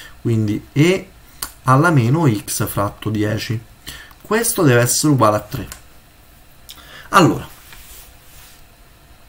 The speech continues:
questo integrale però deve essere calcolato da A a più infinito. Come si calcolano gli integrali definiti? Andiamo prima a mettere l'estremo superiore,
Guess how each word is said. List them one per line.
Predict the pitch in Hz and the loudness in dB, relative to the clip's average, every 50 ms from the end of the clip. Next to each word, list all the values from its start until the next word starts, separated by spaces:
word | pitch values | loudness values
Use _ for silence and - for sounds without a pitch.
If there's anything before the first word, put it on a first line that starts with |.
| - - - - - - - - - - - - - - | -20 -20 -20 -20 -20 -20 -20 -20 -20 -18 -18 -18 -10 -2
questo | - 185 208 - - - | 2 2 2 2 4 4
integrale | 151 139 123 - 127 123 123 120 107 104 104 107 104 | 6 6 6 6 4 4 4 4 4 4 2 0 0
però | 117 113 110 101 104 110 120 | 0 0 0 0 0 -2 0
deve | 131 135 147 143 127 | 2 4 4 4 4
essere | 107 - - - - 110 107 107 | 4 2 0 -2 -2 -2 -2 0
calcolato | - 120 127 135 135 - - 202 165 113 98 95 104 107 113 135 160 - - - - - - - - | 0 2 2 2 2 0 0 2 2 2 2 0 -2 -2 0 0 0 0 -2 -8 -16 -20 -20 -14 -6
da | 131 135 135 110 95 - - - - - - - - | 0 4 4 4 4 2 -2 -8 -20 -20 -18 -4 2
A | 135 151 175 - - - - | 4 4 4 4 0 -2 -4
a | - - - - | 0 0 0 0
più | - - - 113 107 | 0 -4 -4 -2 -2
infinito. | 107 107 - - 117 107 104 101 98 95 - 104 - - - - - - - - - - - - - - - - - - | -2 -4 -4 -6 -6 -6 -6 -6 -6 -8 -8 -10 -10 -12 -18 -20 -20 -20 -20 -20 -20 -20 -20 -20 -20 -20 -20 -20 -20 -8
Come | - - 208 202 190 170 | -4 -2 2 2 2 2
si | 170 180 | 4 4
calcolano | 170 160 139 123 - - 123 113 113 113 110 | 6 6 6 6 4 2 0 2 2 0 0
gli | 113 | -2
integrali | 113 110 - 120 110 110 110 107 107 | -4 -6 -4 -4 -4 -2 -2 -2 -2
definiti? | 107 104 - - 107 101 101 101 - 104 - | -2 -4 -4 -6 -8 -8 -8 -8 -8 -8 -4
Andiamo | - 147 165 160 135 104 98 104 110 | -2 0 2 4 2 2 2 0 -4
prima | 110 - 226 254 233 190 143 - | -4 -4 -4 -2 0 0 0 0
a | - 113 | 0 0
mettere | 113 113 117 135 143 139 - - 147 147 147 139 - | 2 4 4 4 2 2 2 2 2 4 2 2 2
l'estremo | 127 123 123 - - 117 110 107 110 107 | 0 0 2 0 0 -2 -2 -2 -2 -4
superiore, | - 113 104 110 107 104 107 107 113 104 107 107 - - - | -4 -4 -2 -2 -2 0 -2 -2 -2 -2 -4 -6 -10 -16 -20